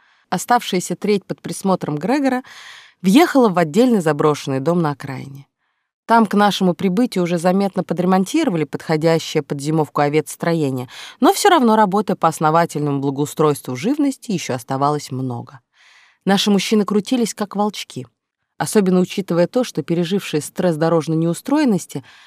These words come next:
натерпевшиеся страху овцы взялись дружно недомогать.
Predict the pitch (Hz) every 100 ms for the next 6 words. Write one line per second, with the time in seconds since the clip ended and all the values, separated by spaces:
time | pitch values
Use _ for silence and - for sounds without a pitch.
0 | _ - 190 247 226 262 196 - 160 -
1 | 156 233 196 - - 262 294 - - 247
2 | - 147 156 202 165 139 156 156 151 -
3 | 147 135 135 131 110 113 _